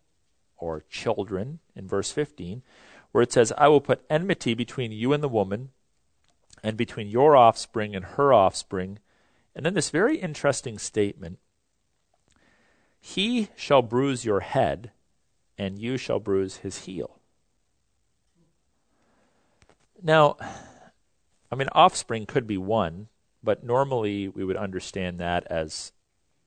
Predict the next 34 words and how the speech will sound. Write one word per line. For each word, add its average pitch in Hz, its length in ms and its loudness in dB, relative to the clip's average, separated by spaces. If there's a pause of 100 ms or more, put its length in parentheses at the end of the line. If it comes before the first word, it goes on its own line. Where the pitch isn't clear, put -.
(420)
plural. 82 420 -6 (1800)
The - 80 -6
offspring 95 480 0
that 85 80 -14
will 87 60 -14
come 92 240 -8
from 85 140 -20
the 80 60 -14
serpent, 95 420 -8
the 62 120 -14
offspring 87 500 -6
that - 80 -14
will 82 80 -14
come 87 240 -10
from - 160 -20
the 78 100 -12
woman, 98 300 -4
meaning 107 320 -8 (340)
there'd - 120 -16
be 110 80 -6
some 135 200 -8
sort 127 220 -4
of 95 80 -4
a 80 240 -4 (1600)
clash 101 880 -2 (420)
between 92 380 -12
the 85 120 -10
offspring 85 640 -4
of 73 140 -14 (320)
the 90 80 -8
serpent 90 600 -10 (340)
and 78 340 -16 (120)
humans. 90 720 -14
And 101 200 -8